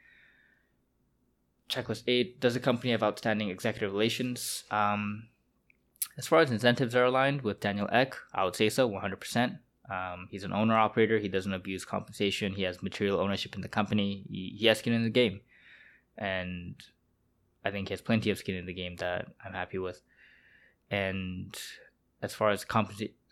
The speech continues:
compensation for executives go and how, you know, they're incentivized, what kind of behavior is being pushed, it's a little disappointing. Um,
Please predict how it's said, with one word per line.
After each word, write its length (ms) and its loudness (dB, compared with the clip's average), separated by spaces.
compensation 480 0
for 120 -2
executives 480 0
go 240 4
and 480 -4
how, 600 -4
you 80 -12
know, 80 -6
they're 180 -4
incentivized, 720 0
what 120 -4
kind 180 -4
of 140 -6
behavior 340 2
is 80 0
being 200 -8
pushed, 440 -4
it's 200 -6
a 120 4
little 220 8
disappointing. 560 2
Um, 720 -2